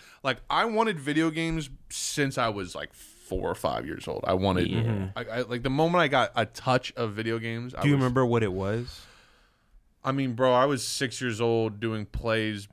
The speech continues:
Speaker 1: backstage. Kids had the original Game Boy, like, the, uh, big fat one.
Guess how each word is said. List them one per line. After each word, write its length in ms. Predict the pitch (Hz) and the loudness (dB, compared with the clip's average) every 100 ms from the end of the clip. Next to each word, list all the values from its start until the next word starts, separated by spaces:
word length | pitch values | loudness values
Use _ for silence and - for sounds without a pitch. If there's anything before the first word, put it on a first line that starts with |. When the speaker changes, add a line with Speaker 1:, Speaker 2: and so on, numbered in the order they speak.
| - | -2
Speaker 1:
backstage. 640 | 107 101 - 117 104 - | 2 2 0 -4 -4 -6
Kids 240 | - 110 98 | -6 -6 0
had 240 | 107 92 | 0 0
the 160 | 98 87 | -2 -4
original 680 | 92 87 117 117 101 90 85 | -4 2 2 4 2 -2 -4
Game 260 | 92 87 | -8 -8
Boy, 260 | 82 71 - - | -8 -12 -14 -10
like, 260 | 85 85 | -8 -8
the, 160 | - 85 | -10 -8
uh, 40 | 82 - | -8 -6
big 200 | 107 104 | -4 -4
fat 300 | - 98 90 | -2 0 0
one. 380 | 87 87 87 - | -2 -6 -10 -12